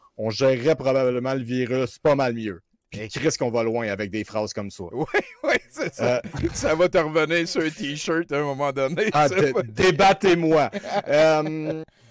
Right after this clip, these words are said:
Speaker 1: écoute, ça, ça se pourrait qu'au lieu de se concentrer là-dessus, qu'ils décident de mettre leurs efforts sur la répression pour empêcher les enseignants qui portent des signes religieux
Speaker 2: Aïe,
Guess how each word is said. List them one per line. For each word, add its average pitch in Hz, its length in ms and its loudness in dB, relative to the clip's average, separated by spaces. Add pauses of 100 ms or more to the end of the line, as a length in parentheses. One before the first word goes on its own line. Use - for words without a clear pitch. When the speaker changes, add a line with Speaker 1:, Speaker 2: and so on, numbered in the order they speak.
(240)
Speaker 1:
écoute, 151 260 -2
ça, - 440 -6
ça 180 220 -10
se - 100 -12
pourrait 220 440 0
qu'au 165 160 0
lieu 165 160 -4
de - 40 -16
se 175 60 -2
concentrer 147 540 -2
là-dessus, 139 400 -8
qu'ils 127 140 -18
décident 131 300 -6
de 123 120 -2
mettre 135 220 -6
leurs 123 200 -4
efforts 131 280 -4
sur 123 140 -6
la 104 120 -4
répression 123 880 -4
pour 110 180 -10
empêcher 123 560 -6 (320)
les 113 240 -6
enseignants 139 580 -2
qui - 120 -12
portent 120 220 -6
des 110 140 -10
signes 135 320 -6
religieux 123 480 -4
Speaker 2:
Aïe, 127 60 2